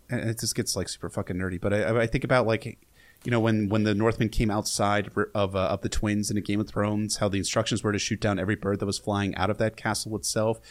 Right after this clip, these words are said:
Probably similar instructions were being given to the Northern soldiers that are besieging the castle. I don't know, man. It, it's so weird. Like, some of, some of these specific, um, the, the details of how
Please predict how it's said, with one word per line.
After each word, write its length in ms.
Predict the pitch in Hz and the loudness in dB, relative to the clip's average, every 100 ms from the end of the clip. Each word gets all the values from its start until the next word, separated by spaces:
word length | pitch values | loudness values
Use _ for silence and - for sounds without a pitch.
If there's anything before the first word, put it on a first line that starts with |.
| - - _ _ _ | -20 -20 _ _ _
Probably 440 | - - 98 117 127 | -10 -2 0 4 2
similar 280 | - 139 | 4 4
instructions 400 | 139 - 131 147 | 4 2 2 0
were 60 | 143 | 0
being 200 | 139 143 | 0 2
given 260 | 135 135 139 | 2 2 0
to 100 | - | 0
the 100 | 123 | 0
Northern 260 | 117 123 | 2 2
soldiers 500 | 131 131 131 143 139 | 0 2 0 0 -2
that 100 | 127 | 2
are 80 | 117 | 0
besieging 420 | 110 - 117 123 | 0 0 0 0
the 80 | 117 | -2
castle. 540 | 117 113 127 143 143 - - - - _ - | 0 -2 0 0 -2 -6 -20 -20 -20 _ -6
I 140 | - 240 | 2 6
don't 160 | 147 | 6
know, 160 | 98 90 | 4 2
man. 240 | 82 87 | 2 0
It, 180 | 113 165 | 4 4
it's 200 | 180 247 | 6 4
so 200 | - 240 | 6 8
weird. 480 | 190 95 110 107 101 | 8 8 6 6 6
Like, 160 | 107 107 | 4 4
some 140 | 151 | 4
of, 100 | 135 | 2
some 140 | - 139 | 2 2
of 80 | |
these 380 | 131 120 107 - - - - - | 4 2 2 -2 -6 -20 -20 -4
specific, 1040 | - - 139 - 139 127 127 113 - - - | -2 2 2 2 0 2 2 0 -4 -14 -4
um, 480 | 107 95 90 92 120 _ _ _ - | -2 0 -2 -4 -12 _ _ _ -16
the, 140 | 120 | -8
the 160 | 139 120 | -4 -2
details 560 | 120 127 151 143 143 | -2 0 4 4 2
of 100 | 101 | -2
how 540 | - 107 107 107 101 | -2 2 4 4 2